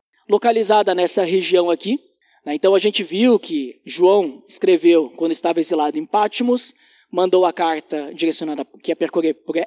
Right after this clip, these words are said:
Éfeso, Esmirna, Pérgamo, Tiatira, que foram as igrejas que a gente já viu, e agora chegamos aqui em Sardes, né?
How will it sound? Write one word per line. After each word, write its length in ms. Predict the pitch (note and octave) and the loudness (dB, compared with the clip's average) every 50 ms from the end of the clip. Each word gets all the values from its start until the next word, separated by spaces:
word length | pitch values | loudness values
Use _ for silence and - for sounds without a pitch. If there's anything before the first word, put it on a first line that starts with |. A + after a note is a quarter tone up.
| _ | _
Éfeso, 640 | - A3+ C#4 C#4 - - D4+ C4 A#3+ C#4+ C#4+ D4 C4+ _ _ _ _ _ _ | 0 0 0 0 0 -2 -2 -2 0 0 0 0 -2 _ _ _ _ _ _
Esmirna, 680 | - G3 G3 F3+ E3+ F3 F#3 A3 C4 C#4+ C#4 C4+ C4 - | 2 2 4 2 2 0 0 2 2 2 4 2 0 0
Pérgamo, 520 | _ - A3+ B3 C4 B3 B3 B3 A#3+ A3 | _ 0 0 0 0 2 0 0 0 0
Tiatira, 540 | - - F#3+ F#3 - - C4 C#4+ E4 F4+ D4 | -4 -4 -6 -6 -6 -4 -2 -2 -2 -2 -6
que 80 | - | -8
foram 180 | - G3 F3+ E3+ | -6 -6 -4 -4
as 60 | D#3+ | -4
igrejas 300 | D#3+ D3+ - D#3+ D3+ C#3+ | -4 -2 -2 -2 -4 -4
que 100 | - D#3 | -6 -8
a 20 | C#3 | -8
gente 300 | D#3 D#3 E3 - - D#3+ | -8 -10 -12 -12 -10 -4
já 200 | E3+ F#3 G#3+ - - - _ - _ _ _ _ | -4 -4 -4 -4 -8 -18 _ -20 _ _ _ _
viu, 280 | - F3+ A3 C4 E4 F#4+ _ _ _ _ _ _ _ _ _ | -8 -2 2 2 2 2 _ _ _ _ _ _ _ _ _
e 120 | - C4 D#4+ | -4 -2 0
agora 280 | C#4+ G3 G3 G3 A3 | 2 4 4 4 2
chegamos 420 | G#3+ - A3+ - F#3+ F#3+ A3 G#3 F#3+ | 2 0 0 0 0 0 -2 -2 -4
aqui 180 | D#3+ - G#3+ | -6 -6 -6
em 80 | A#3 B3+ | -6 -6
Sardes, 920 | - - - F#3 F3 F#3 F#3+ E3+ - B2+ A2+ - - - - - - - _ _ _ _ _ | -6 -6 -4 -2 0 0 0 -2 -4 -14 -14 -14 -14 -16 -18 -18 -20 -20 _ _ _ _ _
né? 340 | - B2+ D3 E3+ F3+ F3+ - | -12 -8 -6 -6 -6 -8 -10